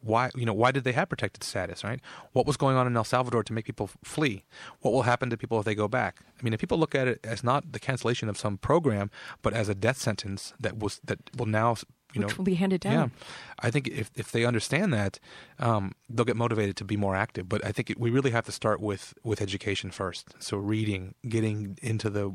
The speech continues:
Speaker 1: into the, the background on all these different issues. You know, daca, what is that? Okay, how many people are affected by it? Um, what would it mean if it's canceled?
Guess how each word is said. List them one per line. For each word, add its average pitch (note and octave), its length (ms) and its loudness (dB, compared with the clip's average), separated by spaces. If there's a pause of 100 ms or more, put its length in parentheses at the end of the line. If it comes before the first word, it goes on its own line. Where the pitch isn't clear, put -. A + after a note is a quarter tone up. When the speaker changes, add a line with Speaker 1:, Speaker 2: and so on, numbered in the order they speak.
Speaker 1:
into A2+ 300 -4
the, G2 260 -4 (460)
the G#2 80 -2
background G#2+ 420 0
on G2 80 0
all G2+ 100 2
these G2+ 140 -4
different G2+ 240 -8
issues. G2 560 -6
You G#2 80 -8
know, G2 160 -6
daca, G#2 420 0
what G#2+ 140 2
is G2+ 100 -2
that? G2 240 -4 (140)
Okay, G2 400 -4
how A2 140 0
many G#2+ 160 0
people G#2 220 -4
are G2+ 40 0
affected G2+ 320 -4
by F#2 200 -4
it? F2+ 200 -8 (360)
Um, G2+ 180 -2 (340)
what A#2 140 4
would A2+ 100 2
it G#2+ 60 -4
mean A2 180 2
if G2 120 -2
it's - 100 -4
canceled? G2 460 -2